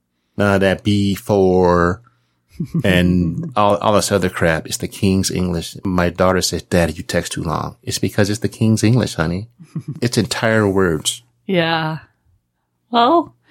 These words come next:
Speaker 2: that's great. It's all about putting forth the effort and staying involved. And if you wanna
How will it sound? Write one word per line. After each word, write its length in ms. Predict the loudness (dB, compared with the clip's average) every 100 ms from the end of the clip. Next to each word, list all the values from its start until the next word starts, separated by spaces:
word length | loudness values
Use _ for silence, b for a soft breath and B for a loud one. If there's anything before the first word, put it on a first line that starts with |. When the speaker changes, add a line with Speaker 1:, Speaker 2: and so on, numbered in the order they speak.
| B B
Speaker 2:
that's 220 | -2 -2
great. 320 | -2 2 2 0
It's 180 | 0
all 180 | 2 2
about 320 | 4 4 2 0
putting 240 | -2 0
forth 260 | 0 0 0
the 100 | 0
effort 380 | 0 0 -2 -2
and 140 | -4
staying 300 | 0 0 2
involved. 580 | 2 2 4 2 0 -6 -6
And 480 | -2 0 0 -2 -8 b b b b b -10
if 100 | -2
you 140 | 2
wanna 500 | 2 4 4 2